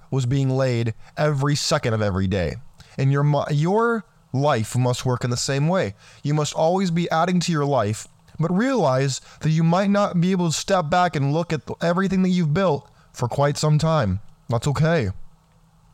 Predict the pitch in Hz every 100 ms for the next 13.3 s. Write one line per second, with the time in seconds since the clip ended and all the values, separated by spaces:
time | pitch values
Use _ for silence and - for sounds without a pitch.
0 | _ _ - - - - - _ _ _
1 | _ _ _ 143 135 175 135 123 - 156
2 | 160 156 147 139 135 143 160 165 120 98
3 | 110 127 - 147 143 - 110 98 98 107
4 | 107 - 165 170 - 185 170 170 170 -
5 | - _ - - - _ - _ - 143
6 | 151 - 165 190 180 202 175 202 196 175
7 | 180 180 170 185 185 147 139 - 165 175
8 | 175 165 160 160 160 - - - _ -
9 | 165 156 151 143 127 117 107 - - -
10 | _ - - _ _ - - - - 180
11 | 180 165 165 147 139 147 - 101 - _
12 | _ _ _ _ _ _ _ _ - 143
13 | 135 180 156